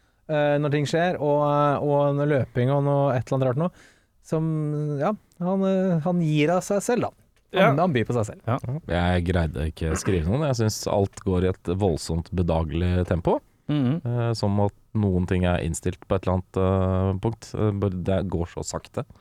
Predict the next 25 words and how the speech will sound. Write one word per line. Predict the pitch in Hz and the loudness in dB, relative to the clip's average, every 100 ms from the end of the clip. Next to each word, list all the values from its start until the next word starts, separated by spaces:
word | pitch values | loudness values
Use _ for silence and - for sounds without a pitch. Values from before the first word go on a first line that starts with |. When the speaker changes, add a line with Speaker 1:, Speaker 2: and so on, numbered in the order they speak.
| _ | _
Speaker 3:
alt | 147 139 | -2 0
sammen. | - 120 - | 0 0 -2
Speaker 2:
<laughs> | - 202 175 139 - - 196 - - - - | -4 -2 -2 0 -2 -2 -4 -4 -16 -14 -10
Eh, | - 170 185 190 196 | 2 4 6 6 4
jeg | 120 170 240 254 | 2 2 2 0
skrev, | - 190 196 226 226 190 | -4 0 2 2 -2 -4
og | 208 208 | -4 -2
det | 208 | 0
er, | 190 185 190 | 2 2 0
eh, | 196 190 196 180 | 0 0 0 -2
det | 185 214 | -4 -4
synes | 170 156 | -2 0
jeg | 220 | 2
er | 165 | 2
litt | 214 214 | 0 -2
gjenganger | 208 127 120 175 | -2 0 -2 -4
for | - 160 | -2 -2
han | 165 156 160 | 0 -2 0
her | 160 180 | 0 2
også. | 254 294 - - - | 0 -2 -12 -20 -2
Brian | 196 220 | 0 2
Cox, | 214 233 - 220 | 0 -2 -2 -2
eh, | 202 202 | 0 0
er | 170 147 156 | 2 2 0
jo, | 190 | 0